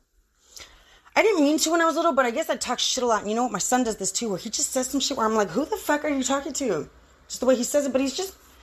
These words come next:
shit, I think it's almost like a level of autism or an A D D thing because we just be saying shit. I remember the stupid-ass vice principal I had. She used to give me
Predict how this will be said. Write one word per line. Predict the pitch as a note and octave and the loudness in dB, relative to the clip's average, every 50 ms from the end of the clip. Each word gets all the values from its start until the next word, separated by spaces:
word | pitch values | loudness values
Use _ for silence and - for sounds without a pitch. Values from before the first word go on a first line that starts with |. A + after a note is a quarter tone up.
| - - - - - - | -20 -20 -20 -20 -14 -8
shit, | - - - - B3+ D4 - - | -6 -4 -2 0 0 0 0 0
I | - | -2
think | F3+ - D4 C#4 - | -4 -2 -2 -2 -2
it's | D4 - | 0 0
almost | D4+ C#4+ C#4 C4+ - | 0 0 0 0 -2
like | B3+ B3+ | -2 -4
a | G#3 | -2
level | G3 A3+ A3+ A3 G3 | -4 -2 -2 -2 -2
of | D#3+ | 0
autism | F#3 G#3+ B3 A#3+ - - A3+ A#3 A3+ | 0 -2 -2 -2 -2 -2 0 0 0
or | G#3 | 2
an | G3 G3+ | 2 0
A | A3 | 0
D | G#3+ G#3 | -2 -2
D | F#3+ A#3+ C4+ | -2 -2 -2
thing | C4+ - A3+ G#3+ | 0 0 -2 -2
because | F#3+ F3 A3 F3 | 0 -2 -4 -4
we | F#3 A#3+ | -4 -4
just | A3 C#4 C4 | -4 -2 -2
be | C4+ | -2
saying | A#3 - - - C4 C4+ | -2 0 2 2 2 2
shit. | - - F3+ | 2 2 2
I | F3+ G3+ | 2 0
remember | G#3 A3+ B3+ C4 A3+ G#3 | 0 0 -2 -2 -4 -4
the | G3 | -8
stupid-ass | - - - - - - C4+ - A#3 A3+ A3+ A3+ | -10 -10 -10 -6 -4 -4 -4 -2 -4 -4 -6 -6
vice | - A#3 A#3 A#3 A#3 | -6 -6 -6 -6 -4
principal | - A#3 A#3 - - B3+ | -4 -6 -4 -4 -4 -2
I | B3+ B3 | -2 0
had. | B3 B3+ C#4+ - - - - - - - - - - - - - | 0 -2 -4 -6 -12 -20 -20 -20 -20 -20 -20 -20 -20 -18 -10 -4
She | - - C4+ | -2 0 2
used | - | 2
to | C4 A#3 | 2 2
give | C4 B3+ | 2 2
me | A3 E3 | 2 0